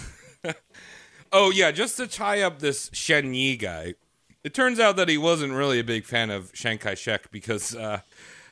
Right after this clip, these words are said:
uh, eventually the C C P would offer him a chair position in part of mainland China, and, uh, he was like, "All right, I'm gonna defect to China 'cause I'm gonna get so much communist bucks." And Chiang Kai-shek found out and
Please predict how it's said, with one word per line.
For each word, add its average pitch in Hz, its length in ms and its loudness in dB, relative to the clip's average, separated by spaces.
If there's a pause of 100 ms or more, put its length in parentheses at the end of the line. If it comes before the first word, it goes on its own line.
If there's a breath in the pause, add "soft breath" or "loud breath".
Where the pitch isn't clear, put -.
(160)
uh, 110 260 2
eventually 170 480 2
the 143 120 -4
C 180 180 -4
C 147 180 -6
P 147 240 -4
would 123 120 0
offer 120 380 0
him 113 360 -2
a 98 100 -8
chair 131 360 -4
position 151 680 -6
in 110 220 -10
part 113 300 -2
of 101 120 -8
mainland 107 440 -8
China, 117 400 -4 (480 soft breath)
and, 104 500 -4
uh, 90 420 -6 (140)
he 104 160 -10
was 95 100 -6
like, 101 200 -8
"All 104 100 -6
right, 92 160 -2
I'm 92 120 -8
gonna 101 160 -8
defect 95 400 -8
to 92 60 -20
China 101 360 -10
'cause 92 140 -12
I'm 92 100 -12
gonna 95 140 -10
get 90 160 -8
so 117 320 -2
much 101 280 -6
communist 104 640 -6
bucks." - 360 -10 (420 loud breath)
And 113 160 -8
Chiang 143 260 2
Kai-shek 135 480 0
found 123 340 0
out 120 320 4
and 104 280 -6